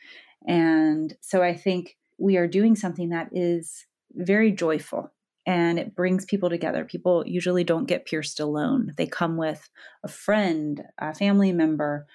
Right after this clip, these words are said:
a group of people, and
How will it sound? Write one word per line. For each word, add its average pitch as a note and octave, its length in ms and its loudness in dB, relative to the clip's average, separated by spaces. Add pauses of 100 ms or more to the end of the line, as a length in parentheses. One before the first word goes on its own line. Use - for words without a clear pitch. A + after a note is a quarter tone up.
(320)
a F3 60 -2
group G3+ 480 4
of F#3 200 -2
people, - 520 -8 (460)
and E3+ 720 0